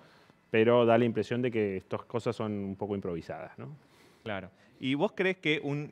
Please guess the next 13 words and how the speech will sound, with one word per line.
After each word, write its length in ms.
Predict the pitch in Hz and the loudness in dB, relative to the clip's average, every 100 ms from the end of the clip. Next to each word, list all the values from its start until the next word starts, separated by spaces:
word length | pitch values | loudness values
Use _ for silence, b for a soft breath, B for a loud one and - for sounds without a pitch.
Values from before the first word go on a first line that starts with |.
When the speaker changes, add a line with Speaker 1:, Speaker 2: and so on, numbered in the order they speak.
| - | -16
Speaker 2:
si 200 | - 143 | -2 0
esto 180 | 147 - | 0 -4
se 160 | 135 | -6
confirma, 720 | 123 123 120 123 107 107 98 | -6 -8 -6 -8 -6 -8 -8
se 220 | - - 117 | -12 -10 -8
produce 400 | 117 160 233 160 | -4 -4 -4 -8
un 100 | 127 | -2
cambio 280 | 131 139 | -2 -2
de 40 | 120 | -6
expectativas 640 | - 107 107 101 147 - | -6 -10 -8 -6 -4 -4
en 80 | 113 | -6
la 80 | 110 | -6
economía 720 | 101 107 117 185 233 240 226 | -4 -6 -4 -4 -2 -4 -6